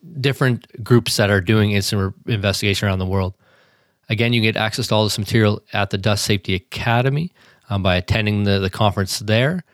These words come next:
And you can also become a premium member there and get access, unlimited access to the over a hundred training videos that we created through the Dust Safety Academy, um, and complimentary ticket to the twenty twenty-two conference as well.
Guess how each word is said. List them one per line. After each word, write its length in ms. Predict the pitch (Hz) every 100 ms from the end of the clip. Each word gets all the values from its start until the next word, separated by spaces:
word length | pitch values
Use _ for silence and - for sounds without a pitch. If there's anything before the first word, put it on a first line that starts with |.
| _ _ _ _ _ _ _
And 80 | 117
you 60 | 107
can 80 | 107
also 260 | 107 -
become 400 | 95 107 - 113
a 180 | 113 101
premium 360 | - 165 147 127
member 300 | 120 120 117
there 340 | 113 113 -
and 140 | 107
get 180 | 104 -
access, 640 | 104 117 - 120 101 - -
unlimited 400 | 117 113 156 127
access 480 | 110 98 - 107 -
to 200 | - 113
the 140 | 104
over 160 | 104 104
a 40 |
hundred 300 | 107 110 104
training 460 | - 117 107 107 104 _ _ _ _ -
videos 300 | 120 113 104
that 100 | 101
we 100 | 98
created 380 | - 110 101 95
through 180 | 110
the 100 | 98
Dust 220 | 98 95 -
Safety 260 | 95 92
Academy, 540 | 90 104 101 101 101 - - _ -
um, 180 | 98 95
and 120 | 90
complimentary 500 | 127 98 110 107 -
ticket 260 | 107 95 -
to 80 |
the 100 | 90
twenty 300 | 90 - 98
twenty-two 460 | 92 101 90 - 107
conference 420 | - 95 90 -
as 140 | 92 101
well. 260 | 92 90